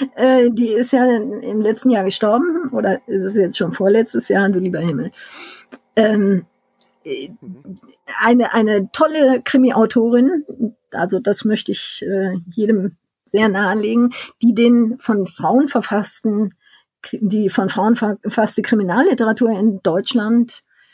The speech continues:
Speaker 1: irrsinnig vorangebracht hat, die richtig tolle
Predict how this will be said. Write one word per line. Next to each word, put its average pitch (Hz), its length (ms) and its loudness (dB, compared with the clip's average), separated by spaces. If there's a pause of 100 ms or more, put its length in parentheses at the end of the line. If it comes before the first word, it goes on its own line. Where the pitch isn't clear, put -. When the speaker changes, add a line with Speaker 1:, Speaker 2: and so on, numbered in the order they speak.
(1040)
Speaker 1:
irrsinnig 240 420 2
vorangebracht 262 760 0
hat, 285 380 -4 (520)
die 226 120 -2
richtig 220 680 -2
tolle 269 540 2